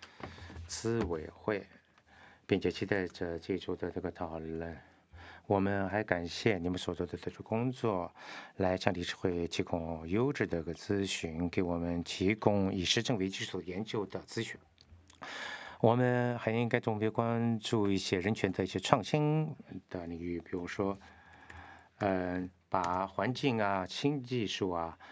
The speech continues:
与人权联系起来，这也是理事会从而成为人权，啊，资委会成为理事会的一个，呃，智库。我们欢迎你们把人权和塑料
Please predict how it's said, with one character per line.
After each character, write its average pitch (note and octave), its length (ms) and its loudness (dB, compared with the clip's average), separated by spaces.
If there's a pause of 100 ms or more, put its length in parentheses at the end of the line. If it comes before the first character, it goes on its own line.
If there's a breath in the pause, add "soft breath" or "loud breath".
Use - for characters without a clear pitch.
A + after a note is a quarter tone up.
(140 loud breath)
与 G#2 80 0
人 F#2+ 120 2
权 F#2+ 140 0
联 F2 140 -2
系 - 100 -12
起 - 140 -6
来， E2 280 -8
这 A#2+ 140 2
也 F2+ 260 0
是 E2+ 500 0
理 F#2 220 0
事 G2 280 -2
会 F#2 340 0
从 F#2 180 -6
而 F2 140 -2
成 F#2 160 -2
为 F2+ 460 0
人 F#2+ 120 2
权， G#2 480 0 (360 loud breath)
啊， A2 100 6
资 C3+ 140 4
委 G#2+ 100 4
会 G2+ 140 -2
成 G2 100 -2
为 G#2 80 2
理 F2+ 140 -4
事 F#2 100 -4
会 G2 140 -4
的 F2+ 100 0
一 - 20 0
个， F2 140 -2 (920 loud breath)
呃， - 60 -10 (120)
智 - 140 4
库。 G2 320 2 (520 loud breath)
我 G#2 120 2
们 G2 100 2
欢 G#2 220 0
迎 G#2+ 260 0
你 F#2 60 0
们 F2+ 640 0
把 E2+ 300 -2 (300)
人 G#2 280 4
权 A2+ 440 -2
和 G2 480 0 (240 loud breath)
塑 C3 640 0
料 A2+ 400 2